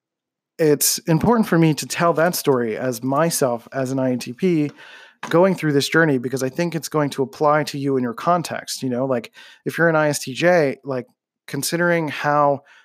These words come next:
your path and your relationship with information is in relation to, like, how you want your life to feel, how you want it to look like in relation to,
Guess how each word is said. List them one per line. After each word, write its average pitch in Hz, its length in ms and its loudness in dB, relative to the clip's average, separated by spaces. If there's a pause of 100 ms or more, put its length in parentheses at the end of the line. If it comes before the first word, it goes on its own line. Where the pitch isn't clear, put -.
(400)
your 143 540 2 (100)
path 147 380 -2
and 143 80 -4
your 131 100 -4
relationship 135 640 -2
with 131 100 -4
information 139 800 -2 (420)
is 160 200 2
in 156 120 2
relation 147 540 2
to, 135 560 0 (380)
like, 127 340 0 (280)
how 170 420 2
you 143 200 0
want 139 280 0
your 135 80 -2
life 127 420 -2 (180)
to 139 140 -6
feel, 151 520 0
how 117 160 -4
you 165 180 0
want 151 160 2
it 135 80 -6
to 135 100 0
look 156 300 2
like 127 240 2
in 127 100 -2
relation 127 400 -2
to, 123 420 -2